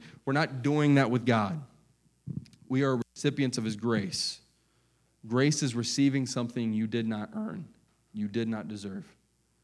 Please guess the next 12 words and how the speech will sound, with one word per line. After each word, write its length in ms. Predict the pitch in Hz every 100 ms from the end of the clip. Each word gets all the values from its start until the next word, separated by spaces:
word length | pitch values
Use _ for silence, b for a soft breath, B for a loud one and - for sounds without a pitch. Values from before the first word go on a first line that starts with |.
| -
right? 140 | 110 110
That's 180 | 117
God 360 | 131 139 135 110
giving 300 | 143 143 135
us 100 | 123
something 440 | - 117 - 110
that 180 | 107 101 B B
we 120 | 107 107
didn't 460 | 127 123 117 98 -
earn, 300 | 113 117 113
didn't 300 | 110 101 -
deserve. 640 | 101 110 110 107 107